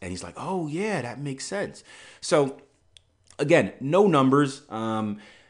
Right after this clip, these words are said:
you should be able to look at a financial statement and see if the company's doing good or bad. And I'm, I'm not saying you don't wanna do research. You always wanna research something before you buy it.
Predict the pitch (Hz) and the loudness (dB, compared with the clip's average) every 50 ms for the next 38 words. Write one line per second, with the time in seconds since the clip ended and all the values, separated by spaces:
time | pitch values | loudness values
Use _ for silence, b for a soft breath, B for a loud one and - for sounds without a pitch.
0 | B B _ 196 196 - 190 165 156 143 127 131 131 135 117 107 - 113 104 104 | B B _ -2 -2 -2 2 4 4 4 4 4 4 4 2 2 -2 -2 -2 -2
1 | 110 110 - 113 - - 110 107 101 104 98 95 92 - 110 90 101 98 110 107 | -2 -2 -4 -6 -4 -2 -2 0 0 -2 -4 -4 -4 -4 -6 -6 -6 -4 -4 -4
2 | 101 95 101 98 90 104 90 87 90 85 98 90 92 87 82 92 90 92 92 90 | -4 -4 -6 -6 -6 -6 -6 -6 -6 -6 -4 -4 -6 -6 -6 -6 -4 -4 -4 -2
3 | 101 127 135 135 147 147 135 117 - - - _ _ - - - - 123 107 104 | -2 -2 -2 2 4 4 4 4 2 -4 -12 _ _ -12 -6 -4 -2 -2 0 0
4 | 104 104 107 98 92 92 90 92 92 87 101 98 92 - 92 90 85 - 127 139 | -2 -2 -4 -6 -6 -8 -8 -10 -10 -8 -6 -6 -6 -6 -6 -8 -6 -2 0 0
5 | 131 110 107 98 92 95 101 104 101 - 104 92 90 - - 101 90 87 92 90 | 0 0 0 -4 -4 -4 -4 -4 -4 -4 -4 -4 -4 -4 -6 -6 -6 -6 -8 -12
6 | 82 - - 90 87 80 85 82 104 104 104 87 82 80 B | -12 -12 -12 -10 -10 -10 -12 -8 -4 -4 -4 -4 -4 -8 B